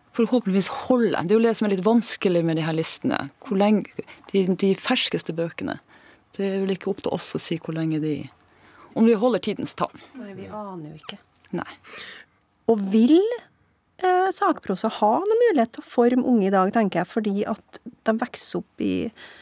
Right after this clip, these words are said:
Speaker 2: et type samfunn, mediesamfunn, med så mye påvirkning. Sånn som det gjorde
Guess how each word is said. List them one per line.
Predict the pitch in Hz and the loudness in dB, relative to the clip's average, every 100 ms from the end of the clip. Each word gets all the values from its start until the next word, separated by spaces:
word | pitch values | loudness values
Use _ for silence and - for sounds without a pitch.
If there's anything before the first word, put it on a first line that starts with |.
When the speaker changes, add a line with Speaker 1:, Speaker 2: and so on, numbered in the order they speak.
| - _ - | -20 _ -8
Speaker 2:
et | - 208 | -6 -4
type | - 214 175 | -2 0 0
samfunn, | 202 190 - 185 - - _ _ _ 220 | -2 -2 -2 0 -2 -4 _ _ _ 2
mediesamfunn, | 208 147 135 160 143 208 - - | 4 4 2 0 0 -2 -2 -2
med | 208 202 | 2 2
så | 196 - 190 | 0 0 0
mye | 190 190 | 2 0
påvirkning. | 196 190 202 269 247 _ _ - - | 0 -2 0 2 0 _ _ -20 -10
Sånn | - 240 | 0 0
som | 233 | 2
det | 226 | 4
gjorde | 220 220 | 6 4